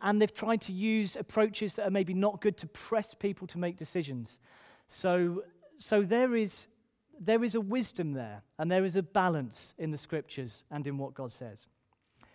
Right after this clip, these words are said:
So that's enough about that. Um, but finally, I want to just say my third point really on election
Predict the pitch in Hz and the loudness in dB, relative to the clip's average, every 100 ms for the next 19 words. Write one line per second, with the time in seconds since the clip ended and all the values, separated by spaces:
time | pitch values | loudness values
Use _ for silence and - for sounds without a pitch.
0 | _ 196 208 202 170 139 127 113 - - | _ -2 -2 0 -2 -4 -8 -8 -12 -18
1 | - - - 170 185 180 185 156 - _ | -20 -20 -6 4 6 6 4 -2 -10 _
2 | _ _ _ - 147 226 - 285 285 214 | _ _ _ -18 2 2 4 4 8 8
3 | 202 247 214 214 - 202 185 190 185 285 | 6 4 2 -2 2 4 4 4 6 8
4 | 277 - 226 196 185 190 180 180 170 170 | 8 8 2 4 4 4 4 2 4 2
5 | - - 127 | 0 -8 -8